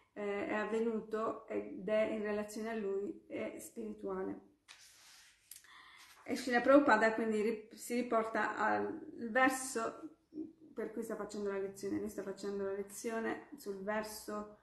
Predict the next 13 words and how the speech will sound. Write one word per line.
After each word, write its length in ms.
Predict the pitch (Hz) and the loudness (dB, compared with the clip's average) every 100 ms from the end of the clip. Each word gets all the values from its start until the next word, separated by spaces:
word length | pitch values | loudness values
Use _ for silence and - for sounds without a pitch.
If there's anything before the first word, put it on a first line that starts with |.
| _ _ _ _ _ _ _ - | _ _ _ _ _ _ _ -14
del 380 | 202 202 196 | -4 -2 0
primo 360 | 190 220 254 247 | -2 -2 0 0
canto, 720 | 247 226 233 - 247 240 - | 0 0 0 -4 -2 -2 -2
capitolo 440 | - 214 226 226 208 | -6 -8 -6 -4 -2
due, 180 | 220 | 0
verso 280 | 196 202 - | 0 -2 -4
diciassette, 800 | 185 185 190 - 208 196 - - - | -4 -4 -6 -8 -6 -6 -6 -6 -8
che 80 | 208 | -6
è 40 | 196 - | -8 -6
questo. 640 | 196 190 - 196 190 - - - - - - - _ _ _ | -6 -8 -10 -10 -10 -12 -20 -20 -20 -18 -18 -18 _ _ _
Che 60 | 190 | -6
lui 160 | 196 196 | -4 -4
ripete 440 | 196 196 185 - | -4 -6 -6 -10